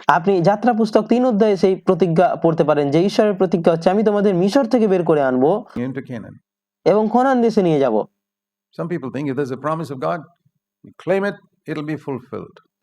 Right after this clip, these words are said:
Speaker 1: কিছু মানুষ মনে করে যে ঈশ্বরের কোনো প্রতিজ্ঞা থাকলে শুধুমাত্র দাবি করলেই সেটা পূর্ণ হয়ে যাবে।
Speaker 2: Well, it requires faith and obedience, trust and
Speaker 1: কিন্তু আসলে এর জন্য, এটা পূর্ণ হবার জন্য বিশ্বাস এবং বাধ্যতা উভয়ই থাকা
Speaker 2: obey,
Speaker 1: প্রয়োজন।
Speaker 2: for there's no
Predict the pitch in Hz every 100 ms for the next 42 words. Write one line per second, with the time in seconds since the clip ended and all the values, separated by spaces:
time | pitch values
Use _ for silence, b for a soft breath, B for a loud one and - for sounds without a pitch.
0 | _ _ _ 202 247 233 220 175 175 214
1 | 220 170 143 135 160 - 202 226 240 214
2 | 220 202 196 185 190 180 190 170 180 202
3 | 208 196 180 185 208 202 190 165 208 247
4 | 254 233 214 190 160 160 147 143 123 110
5 | 104 - _ _ _ _ _ _ 113 135
6 | 165 165 165 _ _ _ _ _ _ _
7 | _ _ 107 107 110 110 113 110 - 123
8 | 123 117 110 110 104 92 - - 123 123
9 | - 117 - _ _ _ _ _ 214 202
10 | 208 160 196 233 233 220 - 247 240 202
11 | 170 170 160 170 190 247 247 196 170 147
12 | 156 156 185 226 - 233 208 208 202 233
13 | 196 214 202 175 196 247 262 214 185 160
14 | 151 127 123 101 92 92